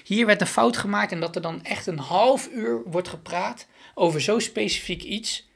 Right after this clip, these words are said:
over een situatie wat misschien één keer in de miljoen keer specifiek precies zo, zeg maar, zal nog een keer herhaald kan worden. Waardoor er heel veel tijd en energie en motivatie verloren gaat in lange gesprekken waar altijd niet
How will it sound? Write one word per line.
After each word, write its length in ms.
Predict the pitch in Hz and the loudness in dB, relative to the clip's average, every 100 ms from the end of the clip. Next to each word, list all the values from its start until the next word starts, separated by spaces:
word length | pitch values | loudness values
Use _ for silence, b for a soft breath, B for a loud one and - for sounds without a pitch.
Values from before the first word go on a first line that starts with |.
| b b - | b b 0
over 260 | 175 165 | 0 2
een 80 | 165 | -4
situatie 720 | - 180 170 175 180 - 170 | -4 -4 0 0 -2 -6 0
wat 200 | 165 165 | 0 0
misschien 480 | 160 - 165 - _ | -4 -6 -8 -10 _
één 400 | 190 190 208 202 | 2 4 2 -4
keer 400 | - 185 180 180 - | -4 -2 0 -2 -4
in 200 | 180 170 | -4 -2
de 120 | 165 | -2
miljoen 600 | 151 160 160 156 190 185 | -2 -2 -4 -2 -2 -4
keer 280 | 175 165 160 | 0 0 0
specifiek 840 | - - 202 214 196 - 185 - | -4 4 4 4 0 -2 -4 -4
precies 520 | - 156 - 240 - | -2 0 4 4 6
zo, 380 | 185 180 180 180 B B B | 6 6 6 0 B B B
zeg 180 | - 175 | -10 -6
maar, 380 | 170 165 160 165 | -2 -2 -2 -6
zal 440 | 147 160 156 170 | -2 0 0 -2
nog 160 | 160 156 | -4 -6
een 60 | - | -4
keer 160 | 160 | -2
herhaald 380 | 135 139 160 160 | -2 0 0 0
kan 200 | 151 139 | -6 -6
worden. 320 | 135 139 185 B B B - | -4 -6 -8 B B B -2
Waardoor 220 | 156 160 | 2 4
er 60 | |
heel 240 | 151 165 170 | 4 4 2
veel 240 | 151 - - | -2 -8 -2
tijd 300 | 160 156 156 | 0 0 -4
en 80 | |
energie 560 | 156 151 143 131 156 151 | -8 -8 -8 -8 -6 -6
en 80 | 143 | -4
motivatie 580 | 143 143 - 151 - - | -6 -8 -8 -6 -6 -10
verloren 380 | 156 147 139 135 | -4 -4 -4 -8
gaat 260 | 151 139 | -8 -8
in 160 | 170 143 | -8 -2
lange 300 | 156 160 147 | 0 0 -4
gesprekken 560 | 147 - - 151 156 | -6 -4 -2 -2 0
waar 160 | 147 151 | 2 2
altijd 400 | - 160 156 151 | 2 0 0 -4
niet 280 | 160 165 | -4 -6